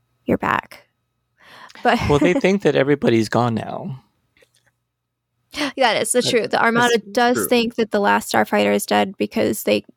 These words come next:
Speaker 1: they get
Speaker 3: The message.
Speaker 1: <laughs> they get the
Speaker 3: <laughs>
Speaker 1: message. Beta is dealing with trying to go on a date with Maggie and then also almost getting assassinated,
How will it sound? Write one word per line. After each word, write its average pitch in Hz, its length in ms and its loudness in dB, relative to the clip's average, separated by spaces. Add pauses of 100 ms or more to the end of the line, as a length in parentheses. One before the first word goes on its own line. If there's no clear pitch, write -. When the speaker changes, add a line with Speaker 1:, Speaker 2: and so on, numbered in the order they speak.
(140)
Speaker 1:
they 220 100 0
get - 580 -2 (880)
Speaker 3:
The 120 160 0
message. 107 440 2 (140)
Speaker 1:
<laughs> - 120 -6
they 254 120 0
get 240 180 -2
the 254 80 0
Speaker 3:
<laughs> 226 120 0
Speaker 1:
message. 226 320 0 (140)
Beta 254 520 2
is 240 200 -2
dealing 220 420 0
with 202 520 -2 (800)
trying 247 560 0
to 254 100 -2
go 233 140 2
on 220 100 2
a 214 60 2
date 226 240 0
with 226 180 0
Maggie 208 720 2 (920)
and 208 560 0 (100)
then 214 300 0
also 214 760 0
almost 220 340 0
getting 220 320 0
assassinated, 208 920 0